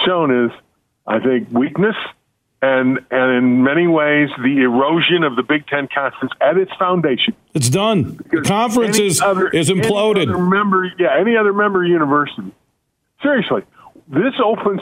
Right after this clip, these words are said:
Speaker 1: the door. Imagine basketball. Imagine what this could do. Well, what, you look what you did to Michigan without any evidence.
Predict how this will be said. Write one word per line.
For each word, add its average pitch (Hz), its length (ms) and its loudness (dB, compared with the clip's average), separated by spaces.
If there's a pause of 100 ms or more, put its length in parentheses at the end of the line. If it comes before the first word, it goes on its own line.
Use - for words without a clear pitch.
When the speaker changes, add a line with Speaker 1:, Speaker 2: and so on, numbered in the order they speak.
(120)
Speaker 1:
the 170 100 2
door. 156 580 -2
Imagine 196 680 0 (360)
basketball. 170 800 -2
Imagine 269 600 0 (540)
what 202 160 -2
this 285 180 0 (100)
could 220 220 -2
do. 277 340 0 (540)
Well, 226 380 -2
what, 135 200 0
you 127 180 2
look 185 180 -2
what 156 160 -2
you 160 80 -2
did 220 180 0
to 196 60 0
Michigan 208 400 0
without 175 300 0
any 233 280 2
evidence. 233 400 -2